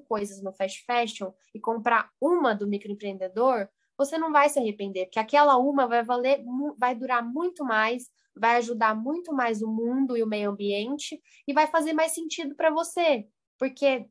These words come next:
eu acho que todo mundo não quer que o mundo acabe, né? E é isso que vai acontecer daqui a pouco, porque a gente tá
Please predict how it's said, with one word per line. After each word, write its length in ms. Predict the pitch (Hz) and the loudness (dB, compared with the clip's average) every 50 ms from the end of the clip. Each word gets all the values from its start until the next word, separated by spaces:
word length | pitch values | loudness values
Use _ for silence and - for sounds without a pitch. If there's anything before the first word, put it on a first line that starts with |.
| _ _ _ _ | _ _ _ _
eu 140 | - 214 220 | -2 0 2
acho 220 | 214 214 214 - - | 4 2 2 0 -6
que 80 | 240 | -10
todo 260 | - 247 247 240 247 | -6 -4 -4 -4 -2
mundo 320 | 262 247 247 254 247 262 262 | -4 -2 -2 -2 -2 -2 -2
não 160 | 254 262 277 | -2 -2 -2
quer 220 | 277 - 240 226 | -2 -2 -2 -2
que 100 | 226 - | -2 -4
o 40 | 262 | -4
mundo 220 | 254 247 247 240 262 | -2 -2 0 2 2
acabe, 460 | 285 285 - 294 - 269 208 180 180 | 2 2 2 0 0 0 0 -2 -4
né? 240 | 185 185 190 214 214 | -2 -2 -2 -2 -4
E 120 | - 240 254 | -2 0 0
é 80 | 240 | 0
isso 180 | 240 185 - - | 0 -2 -4 -8
que 100 | - 226 | -6 -2
vai 120 | 214 214 | 0 0
acontecer 340 | 214 214 - 240 240 - 269 | 0 0 -2 -6 -6 -6 -6
daqui 220 | 233 262 254 254 294 | -6 -6 -4 -2 -2
a 60 | 285 | -2
pouco, 340 | - - 269 233 220 - _ | 0 2 0 0 0 -2 _
porque 200 | - 196 - 196 | -12 -8 -6 -6
a 20 | 185 | -6
gente 260 | 185 190 185 - - | -6 -6 -10 -6 0
tá 360 | - 214 208 208 233 - - | 4 6 6 6 4 2 -2